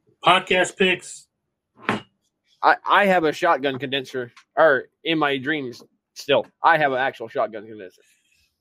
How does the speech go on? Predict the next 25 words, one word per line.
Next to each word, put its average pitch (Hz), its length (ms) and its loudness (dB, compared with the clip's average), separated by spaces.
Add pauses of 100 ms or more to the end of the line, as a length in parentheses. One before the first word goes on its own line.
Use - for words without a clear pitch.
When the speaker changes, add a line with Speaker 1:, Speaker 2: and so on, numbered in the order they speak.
(640)
Speaker 1:
Actual 180 800 -6
Speaker 2:
They're, 139 260 6
Speaker 1:
shot- 120 100 -6
Speaker 2:
they're 160 260 2
almost 180 800 2
the 139 80 -10
same 143 340 -6
thing. 120 300 -12 (240)
They're 123 100 -12
very 143 240 0
similar. 113 360 -14 (1160)
Mainly, 190 380 6
it's 139 100 -4
the 156 100 -10
difference 165 340 -4
is 151 140 -10
where 147 200 -2
they're 135 140 -2
at 135 140 4
on 120 100 -6
the 113 80 -14
still. - 300 -10 (1300)
The 135 120 2
shotgun 165 460 2
is 135 480 -4